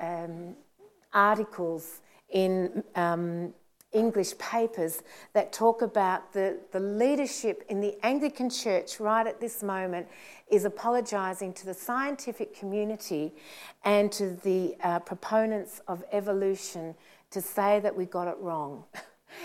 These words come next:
And they make this claim in one article against those noisy creationists. Now that's true, and that's coming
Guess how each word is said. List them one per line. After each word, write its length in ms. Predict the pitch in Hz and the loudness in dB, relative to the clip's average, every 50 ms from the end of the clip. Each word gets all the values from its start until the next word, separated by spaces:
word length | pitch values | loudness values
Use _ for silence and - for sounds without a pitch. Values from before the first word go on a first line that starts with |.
| 320 262 - - _ | -12 -12 -12 -8 _
And 300 | 208 214 214 214 214 202 | 2 4 4 4 6 8
they 120 | 208 208 | 6 6
make 460 | 208 208 214 226 233 247 - - - | 6 6 4 4 4 4 4 0 -2
this 160 | - 214 208 - | -4 -4 -4 -4
claim 560 | - - - - 247 240 247 226 196 185 185 | -10 -10 0 2 4 6 6 4 4 2 0
in 160 | 180 180 190 | -2 -2 0
one 220 | 196 196 196 196 196 - | 0 0 -2 -2 -4 -4
article 600 | - 202 202 202 196 202 196 - - 185 175 170 - | -2 0 0 2 0 0 -2 -6 -4 -4 -4 -2 -2
against 480 | 190 180 185 - 190 190 190 202 - - | -4 -4 -2 -4 -4 -4 -4 -6 -4 -2
those 240 | 190 180 175 180 - | -2 -2 -2 -2 -4
noisy 540 | 185 185 190 196 202 214 226 214 - 240 | -4 -2 -2 0 0 0 -2 -4 -6 -8
creationists. 1200 | 226 - - - 233 208 202 196 190 190 - - - 180 165 135 - - - - - - - - - _ _ _ _ _ _ _ _ _ _ _ _ _ _ _ _ _ _ _ _ _ _ _ | -8 -8 -8 -4 -2 0 0 0 -2 -4 -8 -10 -10 -8 -10 -8 -8 -6 -6 -4 -4 -6 -6 -8 -12 _ _ _ _ _ _ _ _ _ _ _ _ _ _ _ _ _ _ _ _ _ _ _
Now 100 | 196 202 | 0 6
that's 240 | 208 226 233 226 - | 6 6 6 4 -2
true, 580 | - - - - 220 220 208 185 165 - - - - - _ _ _ _ _ _ _ | -8 -8 -4 -2 0 2 2 2 0 -2 -6 -12 -18 -20 _ _ _ _ _ _ _
and 100 | - 196 | 0 2
that's 220 | 220 240 - - | 2 2 0 -6
coming 640 | - - - 247 262 247 233 202 175 165 170 185 226 | -8 -8 -4 -2 0 0 2 0 0 -2 -4 -6 -8